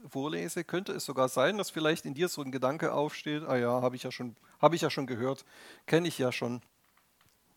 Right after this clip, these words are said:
Aber lass dich mal drauf ein, jetzt auch heute vielleicht was Neues zu entdecken. Und frag mal jetzt, indem ich dieses etwas längere Gleichnis vorlese,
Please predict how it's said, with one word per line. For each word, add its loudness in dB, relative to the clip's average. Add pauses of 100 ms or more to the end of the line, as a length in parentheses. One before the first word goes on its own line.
(400)
Aber 6
lass 10
dich -4
mal 2
drauf 0
ein, 0
jetzt -2
auch -2
heute -2
vielleicht -4
was -8
Neues -6
zu -10
entdecken. -6
Und -8
frag 4
mal 4
jetzt, 4
indem 0
ich -4
dieses -6
etwas -8
längere 2
Gleichnis -2
vorlese, -2